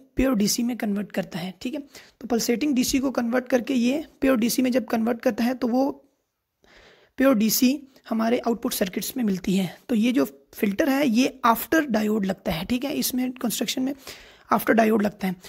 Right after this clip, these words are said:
तो first of all, सबसे पहले हम ट्रांसफार्मर को एसी सप्लाई के साथ लिंक करेंगे,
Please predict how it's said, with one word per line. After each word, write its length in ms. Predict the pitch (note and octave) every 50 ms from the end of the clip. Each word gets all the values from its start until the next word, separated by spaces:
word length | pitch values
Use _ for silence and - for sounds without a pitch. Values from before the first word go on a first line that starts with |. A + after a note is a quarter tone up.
| - _ -
तो 60 | B3
first 260 | - - C4+ C4 - D#4+
of 120 | C4+ -
all, 180 | D4 C#4+ D4+ D4
सबसे 260 | - - A3 - D4
पहले 220 | - C#4 C4+ C#4+
हम 220 | B3+ B3+ B3+ B3+ - _ _ _ _ _ _ _ _
ट्रांसफार्मर 520 | - - G#3+ G3 - - G3 G#3 G#3+ A#3 B3
को 260 | A#3+ - C4 C4+ - - -
एसी 200 | B3+ G#3 - C4
सप्लाई 260 | A3 B3 G#3 B3 A#3 A#3
के 100 | C4 A#3
साथ 320 | - - B3+ - - - - - - - - _ _ -
लिंक 300 | - G3 G3 G#3 A#3 A#3
करेंगे, 360 | - C#4+ C#4+ C#4 C#4 C#4+ C#4+